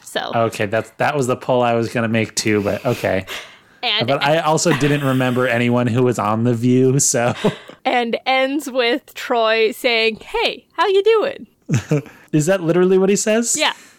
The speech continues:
Speaker 2: Okay. <laughs> He's not just a stereotypical New Yorker?
Speaker 1: No.
Speaker 2: Or, um,
Speaker 1: He's not,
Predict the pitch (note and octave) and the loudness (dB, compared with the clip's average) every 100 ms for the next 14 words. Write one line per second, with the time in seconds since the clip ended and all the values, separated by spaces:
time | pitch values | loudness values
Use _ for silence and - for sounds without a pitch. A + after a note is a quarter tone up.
0 | _ - D3 C3 B2+ A2 C3+ - - - | _ -2 0 0 -2 -4 -6 -6 -20 -8
1 | - - - - - - - - A2 - | -8 -6 -10 -6 -6 -6 -18 -14 -14 -4
2 | G3 E3 F3+ E3 D3 D#3+ D#3 D3 - D3 | -2 0 0 0 0 0 0 0 2 2
3 | C#3+ C#3+ - D3 D3 - C3+ C3+ B2+ A#2+ | 4 2 0 -2 -2 -2 2 2 4 4
4 | B2 D3 C#3 C#3 - - C4 A#3+ - _ | 2 2 0 0 -6 -14 -8 -8 -8 _
5 | _ - B2 A#2 A2+ A2+ A2 G#2 - C4 | _ -2 2 2 2 0 -2 -4 -4 -6
6 | A3+ B3 A#3 | -4 -2 -2